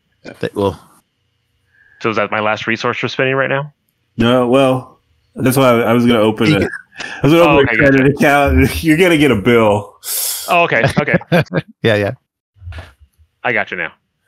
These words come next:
Speaker 2: So I think I'm gonna go with Adam Bernadette, which is
Speaker 1: Oh, okay.
Speaker 2: should be actually, if I'm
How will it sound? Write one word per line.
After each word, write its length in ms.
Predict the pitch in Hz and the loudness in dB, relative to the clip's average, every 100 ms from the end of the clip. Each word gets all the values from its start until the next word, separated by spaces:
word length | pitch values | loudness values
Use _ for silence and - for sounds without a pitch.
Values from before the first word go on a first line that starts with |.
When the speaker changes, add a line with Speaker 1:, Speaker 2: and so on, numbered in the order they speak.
| _ _ _ _ _ _ _ _ | _ _ _ _ _ _ _ _
Speaker 2:
So 140 | 160 | -4
I 60 | 147 | -4
think 120 | 170 | -2
I'm 80 | 190 | -2
gonna 120 | 180 | -2
go 180 | 160 165 | 0 2
with 260 | 143 139 - _ _ _ - | 2 -2 -8 _ _ _ -4
Adam 340 | 143 165 151 | -2 -2 -2
Bernadette, 460 | 147 139 127 101 - - - _ _ _ _ _ _ - | -2 -2 0 -4 -4 -20 -20 _ _ _ _ _ _ -18
which 180 | 107 | -10
is 60 | - | -2
Speaker 1:
Oh, 80 | 139 | 0
okay. 240 | 110 113 - _ _ _ _ _ - | 0 -6 -10 _ _ _ _ _ -12
Speaker 2:
should 240 | - 165 | -6 -4
be 280 | 143 131 123 107 | -2 -2 -4 -4
actually, 520 | 127 - 139 120 - _ _ _ - | -4 -4 -4 -4 -6 _ _ _ -20
if 120 | 101 | -8
I'm 240 | 107 98 | -6 -6